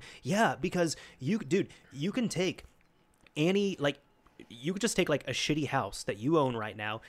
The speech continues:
You don't have to do any updates. You don't have to do any maintenance. Don't have to do any repairs to it. You can pop an asking price on there, put it up on the market, and within, on,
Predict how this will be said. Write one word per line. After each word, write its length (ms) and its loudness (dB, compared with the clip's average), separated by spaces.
You 80 -8
don't 140 0
have 120 2
to 60 -8
do 140 2
any 140 2
updates. 360 -2
You 60 -2
don't 60 -6
have 140 -2
to 60 2
do 60 4
any 120 2
maintenance. 360 -4
Don't 140 -2
have 140 -4
to 60 -4
do 40 -2
any 120 -4
repairs 480 -2
to 140 -6
it. 120 -4
You 280 0
can 180 0
pop 400 -4
an 80 -4
asking 460 -6
price 340 -6
on 180 -6
there, 200 -4
put 180 6
it 80 8
up 200 6
on 120 2
the 60 0
market, 460 -4
and 220 2
within, 500 4
on, 240 4